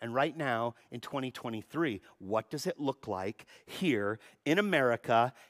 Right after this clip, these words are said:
in the Santa Clarita Valley, to live a questionable life? Your neighborhood, your street, where we are, uh,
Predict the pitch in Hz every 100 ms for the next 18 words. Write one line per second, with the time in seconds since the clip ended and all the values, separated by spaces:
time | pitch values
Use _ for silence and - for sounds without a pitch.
0 | _ 151 156 175 175 175 180 190 180 185
1 | 156 131 113 117 117 135 127 170 135 107
2 | 113 - - 143 127 - - 175 151 -
3 | 160 143 131 139 147 - _ 107 113 82
4 | - - - _ _ _ _ _ _ _
5 | _ _ 120 135 220 247 190 170 156 165
6 | 151 - - 127 190 220 - - 160 147
7 | - - - 175 196 160 151 269 277 -
8 | 202 196 127 - - - 196